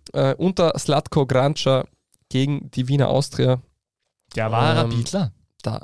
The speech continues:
Speaker 1: na, F C Linz.
Speaker 2: Ach so, der Grančar war
Speaker 1: F C
Speaker 2: bei F C
Speaker 1: Linz.
Speaker 2: Linz, ah,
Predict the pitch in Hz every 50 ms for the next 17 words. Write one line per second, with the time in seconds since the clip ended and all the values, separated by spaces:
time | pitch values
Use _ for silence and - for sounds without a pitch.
0 | - _ _ _ _ _ _ _ _ _ - 131 139 147 139 127 131 151 - -
1 | - 156 143 147 175 151 - - - - _ _ _ _ _ - - 127 117 -
2 | - - - 127 123 127 131 123 110 110 104 - 117 117 113 - 120 117 104 101
3 | 110 107 110 123 139 147 113 107 120 120 - -